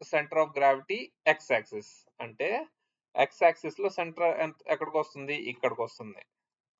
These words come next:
చూడండి, ఈ పాయింట్ కి వస్తుంది సెంటర్. అంటే for example ఇది రెక్టాంగిల్ అనుకోండి, ఇలాగా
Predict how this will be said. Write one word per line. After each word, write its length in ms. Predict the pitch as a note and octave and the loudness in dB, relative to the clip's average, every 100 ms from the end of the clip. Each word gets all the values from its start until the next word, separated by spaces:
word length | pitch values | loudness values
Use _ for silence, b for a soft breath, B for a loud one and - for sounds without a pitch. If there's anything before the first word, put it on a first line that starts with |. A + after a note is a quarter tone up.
| _ _ _ _ _ _ _ _ _ _ _ _ _ _ _ _ _ _ _ _ - | _ _ _ _ _ _ _ _ _ _ _ _ _ _ _ _ _ _ _ _ -12
చూడండి, 340 | A#2+ A2+ - _ _ _ _ _ _ - D3 | -10 -10 -16 _ _ _ _ _ _ -18 -12
ఈ 20 | D#3 D#3 | -10 -4
పాయింట్ 260 | B2+ B2+ D3+ | 0 0 -2
కి 40 | C#3 | -2
వస్తుంది 340 | B2 - A2 G#2 _ _ _ _ _ _ _ _ _ - | -4 -6 -14 -16 _ _ _ _ _ _ _ _ _ -8
సెంటర్. 340 | B2 A2 G#2 - A#2+ | -6 -6 -10 -6 -6
అంటే 220 | B2+ G#3 B3 b b b _ _ _ _ _ _ _ - A#2+ - | 0 0 0 b b b _ _ _ _ _ _ _ -10 -8 0
for 100 | C3 A#2+ | 2 2
example 440 | C3 D#3 D#3+ G3 - E3 | 2 0 2 -2 -2 -6
ఇది 160 | E3 F#3+ F3+ D3+ - D3+ D3 | -6 -6 -6 -10 -4 -2 0
రెక్టాంగిల్ 380 | C#3 E3 E3+ D#3+ | -2 -4 0 0
అనుకోండి, 400 | D3 C#3 B2 C#3 G3+ - C3+ | 0 -2 -2 -4 -10 -10 -4
ఇలాగా 280 | B2 B2 | -2 0